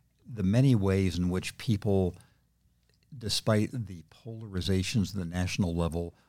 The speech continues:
are much less polarized than that in normal life and daily life and community life, and, and how those two parts of the American, uh, saga right now can be balanced.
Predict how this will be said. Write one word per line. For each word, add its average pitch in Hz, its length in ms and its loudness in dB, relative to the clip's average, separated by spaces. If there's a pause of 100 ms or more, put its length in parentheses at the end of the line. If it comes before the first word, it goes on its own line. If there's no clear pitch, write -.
(160)
are 90 100 -14
much 92 380 0
less 87 280 0
polarized 85 640 -2
than 85 120 -4
that 85 260 -4
in 87 400 2 (280)
normal 92 440 2
life 87 320 -2
and 80 140 -2
daily 85 280 -2
life 80 360 -6
and 95 100 -2
community 85 460 -2
life, 78 340 -12 (120)
and, 92 300 0
and 95 160 0
how 101 520 2 (340)
those 90 200 0
two 101 180 0
parts 82 400 -6
of 87 60 -4
the 87 80 -2
American, 80 600 -4
uh, 82 220 -6
saga 87 420 -2
right 82 200 -8
now 85 140 -6
can - 180 -6
be 80 100 -8
balanced. - 500 -10